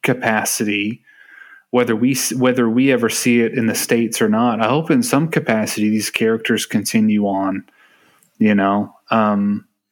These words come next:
I don't know. I, six and a half. I think six and a half is a, is a, is a score that I can stand behind for this movie. Um, we will watch better movies than this, sure, but we've seen a lot fucking worse.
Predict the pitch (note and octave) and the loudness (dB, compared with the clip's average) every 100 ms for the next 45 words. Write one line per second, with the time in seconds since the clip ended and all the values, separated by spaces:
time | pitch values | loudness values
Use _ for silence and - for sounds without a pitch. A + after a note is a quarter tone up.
0 | _ _ _ _ _ _ _ - - B2 | _ _ _ _ _ _ _ -6 0 2
1 | B2+ A#2+ F#2+ - A2 A2 A2 G#2+ - _ | 2 2 -2 -2 0 2 0 -2 -8 _
2 | _ _ _ _ _ _ _ _ _ _ | _ _ _ _ _ _ _ _ _ _
3 | _ _ _ _ - - C#3+ C3+ D3 C3 | _ _ _ _ -8 -4 -2 0 2 2
4 | A2+ - A#2 B2+ B2 - - A2+ G#2+ A2 | 2 0 0 2 0 -2 0 2 2 -2
5 | G#2+ G#2 G2+ G#2+ G#2 G#2 G#2+ G#2 G#2 - | -4 -2 -2 -4 -2 -2 -2 -2 -2 0
6 | A2+ G#2+ G#2 G#2 G2+ G#2 - G#2 G#2 G#2+ | 2 2 2 0 0 -2 0 0 2 0
7 | G2+ G#2 F#2+ F2 - - - - - - | 0 -4 -6 -6 -6 -6 -8 -16 -20 -20
8 | - - _ _ A2+ G#2+ G#2 G2+ A2 A#2+ | -20 -20 _ _ 0 0 0 2 4 4
9 | A2+ G#2+ G#2+ G#2 G2+ - - - - _ | 4 2 2 2 0 0 -2 -4 -12 _
10 | - A2 A#2+ B2+ C3 B2+ B2 A#2+ B2+ C3+ | 0 2 2 2 4 2 2 4 4 0
11 | - - - - A2+ B2 C#3+ C#3+ - - | -4 -6 -4 0 2 2 0 -4 -14 -18
12 | - - - G#2+ G#2+ G#2 - A2 G2 F#2+ | -18 -12 0 2 2 0 0 0 0 -2
13 | F#2 F#2+ F#2 F#2+ F#2+ G2+ - G#2+ - G#2+ | -2 -4 -2 -2 -4 -6 -4 -4 -4 -4
14 | G#2 G2 | -4 -4